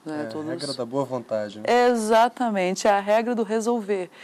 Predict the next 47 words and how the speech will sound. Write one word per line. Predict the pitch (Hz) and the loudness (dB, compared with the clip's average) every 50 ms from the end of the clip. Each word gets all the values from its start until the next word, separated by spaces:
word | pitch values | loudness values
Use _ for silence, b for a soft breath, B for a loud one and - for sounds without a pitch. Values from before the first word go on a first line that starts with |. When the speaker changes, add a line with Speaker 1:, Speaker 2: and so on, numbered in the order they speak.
| B B B | B B B
Speaker 1:
Isso | 254 269 262 320 | -2 0 0 2
que | 294 | 2
o | 320 | 2
doutor | 277 294 269 - 254 226 | 2 0 0 2 2 2
apontou | 220 220 - 214 202 196 202 - 208 208 | 2 2 0 -2 -4 -2 0 2 2 2
aqui | 196 196 - - 202 202 208 202 190 | 2 2 -2 -4 -4 -2 -2 -2 -4
de | 175 170 185 | -4 -6 -6
colocar | 185 - 208 202 190 - 190 185 | -2 0 0 0 0 -2 -6 -6
presos, | - - 190 196 202 202 190 170 185 170 | -4 -2 0 2 2 2 0 -2 -4 -6
muitas | 185 185 180 - 180 | -6 -6 -6 -6 -4
vezes | 175 185 185 175 | -4 -4 -4 -4
com | - 196 | -4 -4
nacionais, | 185 180 - - 196 185 180 175 170 170 175 170 175 170 - - B B B B B B | -4 -4 -4 -4 -4 -2 0 2 4 4 4 2 0 -4 -6 -8 B B B B B B
é, | - - 185 185 185 180 180 175 175 170 165 165 160 160 156 156 151 156 - - | 2 2 4 4 4 4 4 4 4 4 4 4 4 4 4 4 4 2 0 0
da, | 165 175 175 175 | 2 4 4 4
da, | 175 170 165 160 160 160 160 156 160 - | 4 4 2 2 2 0 0 0 -2 -2
com | - 180 170 - 165 151 | -4 -6 -4 -6 -6 -4
nacionais | 160 170 170 - 185 175 165 160 170 - | -2 -2 -2 -2 0 0 0 0 0 0
com | - 180 | 2 2
a | |
mesma | 170 170 175 185 | 4 4 2 -2
nacionalidade | 180 - 190 180 180 175 170 165 160 160 160 160 | -2 -2 -2 -2 -2 -2 -2 -2 -2 -2 -4 -8
dele, | 156 143 170 170 | -6 -2 0 0
e | 190 208 208 185 165 165 165 165 170 - | 0 0 -2 -2 -4 -4 -4 -4 -4 -4
tudo | - 220 220 202 226 | -2 -2 -2 -2 -2
isso | 208 208 202 - 202 B B B B B B | -4 -4 -6 -6 -10 B B B B B B
muitas | B 202 240 269 269 254 | B 0 2 4 4 4
vezes | 226 240 240 214 | 4 4 2 2
é | 233 | 0
utilizado | 226 233 220 - 247 220 214 202 180 190 202 226 254 269 269 247 208 202 185 | 0 -2 -2 -4 -4 -4 -4 -4 -2 -2 0 0 2 2 0 0 2 2 4
até | 185 196 202 - 233 247 | 4 2 2 2 -2 0
como | - - 277 277 | 0 0 0 0
estratégia | 269 - 269 247 - 226 226 226 226 220 | 0 -2 -4 -4 -2 -2 -2 0 -2 -2
de | 208 | -4
que | - - 226 208 | -4 0 2 4
às | 202 202 | 4 4
vezes | 196 220 226 208 | 4 2 2 2
algum | 240 208 196 175 208 240 | 0 0 0 2 0 0
se | 233 - - | 0 0 0
comunica | - - 190 180 180 185 - 202 | -2 0 0 -2 -2 -2 -2 0
melhor | 190 180 165 165 180 185 185 | 0 2 4 4 4 4 2
no | 180 | 0
idioma | 175 170 151 165 170 175 196 196 180 170 | -4 -6 -6 -2 2 4 4 4 2 2
e | 165 165 | 0 0
aí | 160 165 175 | 0 0 0
pra | - - 180 | -2 -4 -4
tentar, | - 185 180 160 - 170 165 175 175 165 | -2 -2 -2 2 4 6 6 6 6 4